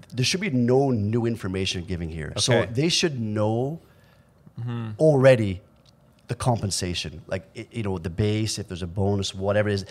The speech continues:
Speaker 1: There should be, like, this, you don't wanna have as a, b-, a big surprise, like, "Whoa, I didn't know that."
Speaker 2: Okay.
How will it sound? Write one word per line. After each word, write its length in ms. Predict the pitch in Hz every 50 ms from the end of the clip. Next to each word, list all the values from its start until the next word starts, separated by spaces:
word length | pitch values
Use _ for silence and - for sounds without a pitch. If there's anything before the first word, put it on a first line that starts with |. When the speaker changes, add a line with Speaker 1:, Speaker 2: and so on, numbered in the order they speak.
| - - -
Speaker 1:
There 80 | 143
should 140 | 135 - 170
be, 60 | 160
like, 220 | 151 131 117 101 - - - _ _ - - - -
this, 300 | 135 175 190 - - -
you 80 | 143
don't 100 | 156 180
wanna 140 | 175 156 139
have 160 | 135 135 127
as 140 | 123 117 104
a, 60 | 117
b-, 120 | 104 - -
a 60 | -
big 180 | 117 113 135 123
surprise, 360 | - 117 - - 120 123 104
like, 120 | 101 87 -
"Whoa, 200 | - 139 196 175
I 60 | 117
didn't 160 | 117 - -
know 140 | 101 95 85
that." 360 | 87 98 123 151 - - - - -
Speaker 2:
Okay. 180 | - 92 90